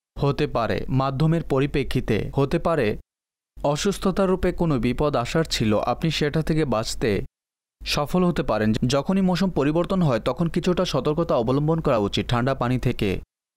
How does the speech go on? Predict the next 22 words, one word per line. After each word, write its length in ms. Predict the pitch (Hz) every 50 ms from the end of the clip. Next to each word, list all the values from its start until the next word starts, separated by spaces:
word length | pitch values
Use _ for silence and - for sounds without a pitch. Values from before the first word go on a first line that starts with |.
| -
অনুরূপ 440 | - 156 156 180 202 190 165 165 -
অনেকের 380 | 165 151 147 160 160 185 185 180
আচার 320 | 143 131 - 170 170 175
দিয়েও 180 | 165 190 165 127
অ্যালার্জি 380 | 123 131 135 143 156 147 165
হয়ে 200 | 160 139 127 113
যায়, 200 | 110 110 101 - -
বা 140 | 135 139 143
এমন 280 | 135 135 139 160 180 165
কোনো 220 | 196 180 185 185
জিনিস 380 | 156 143 147 156 151 127 117 117
যা 400 | 127 127 117 110 101 92 - - - _ _ _ _ _ _ _ _ _
আপনার 280 | - 123 - - 180 175
সাথে 220 | - 175 - 196
স্যুট 300 | - - 165 156 151 -
করে 240 | - 147 127 117 101
না। 160 | 85 57 - - - - _ _ _ _ - -
প্রত্যেক 360 | 160 160 - - 202 180 -
মানুষের 300 | 185 175 175 165 202 180
বৈশিষ্ট্য 420 | 156 143 147 139 175 165 - 170
ভিন্ন 320 | 151 139 139 139 139 143 147
ভিন্ন, 360 | 139 139 127 120 107 95 -